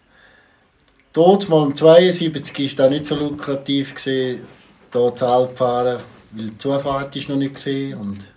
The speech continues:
es war ein bisschen verpönt gewesen, das zur Alp fahren. Und dann hat die niemand wollen da. Hat, äh, hat,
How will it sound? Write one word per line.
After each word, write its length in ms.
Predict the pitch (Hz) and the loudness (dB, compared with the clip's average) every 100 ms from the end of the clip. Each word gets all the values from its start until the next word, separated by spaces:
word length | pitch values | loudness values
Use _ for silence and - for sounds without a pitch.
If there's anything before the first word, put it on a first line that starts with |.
| _ _ _ _ | _ _ _ _
es 80 | - | -16
war 60 | 110 | -4
ein 0 | |
bisschen 340 | 131 135 - | -2 -2 -8
verpönt 640 | 107 - - 151 160 165 175 | -10 -10 -4 0 0 0 -6
gewesen, 340 | - 160 165 160 _ _ _ _ - - - - | -4 -4 -6 -12 _ _ _ _ -20 -20 -20 -14
das 180 | 131 | -12
zur 120 | - 139 | -4 -2
Alp 260 | 143 143 | 0 -2
fahren. 400 | 139 135 135 135 127 - _ - - - | -4 -2 -2 -2 -8 -16 _ -20 -20 -16
Und 160 | 113 | -10
dann 100 | 131 | -4
hat 140 | 139 143 - _ _ - | -2 -2 -8 _ _ -2
die 160 | 147 139 135 123 - - | 2 4 4 2 -6 -8
niemand 500 | 127 143 139 127 131 | -4 0 0 0 2
wollen 320 | 143 175 180 | 4 6 4
da. 300 | 170 165 175 175 _ _ _ _ _ _ _ _ _ 101 | 2 -2 -4 -10 _ _ _ _ _ _ _ _ _ -20
Hat, 480 | 95 101 98 - 101 | -18 -16 -16 -12 -10
äh, 800 | 98 101 95 95 - - - | -8 -10 -12 -16 -20 -20 -16
hat, 80 | 101 | -16